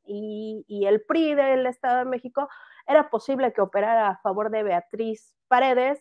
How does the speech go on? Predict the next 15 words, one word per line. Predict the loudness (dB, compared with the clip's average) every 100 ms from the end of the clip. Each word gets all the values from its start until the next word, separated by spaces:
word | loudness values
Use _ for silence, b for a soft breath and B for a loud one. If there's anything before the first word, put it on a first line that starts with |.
| -6
y | 2
darle | 2 6 4
la | 6
vuelta | 6 4 4
a | -4
Xóchitl | -2 -4 -4 -6 -6
en | -4 -2
esta | -4 -4 -4 -4 -6 B B
encuesta | 0 6 6 6 4 2
abierta | 4 0 0 -4
que | 0 2 0 0
planteaba | -2 0 0 0 0
ser | -2 -4
el | -4 -4
frente. | -8 -8 -8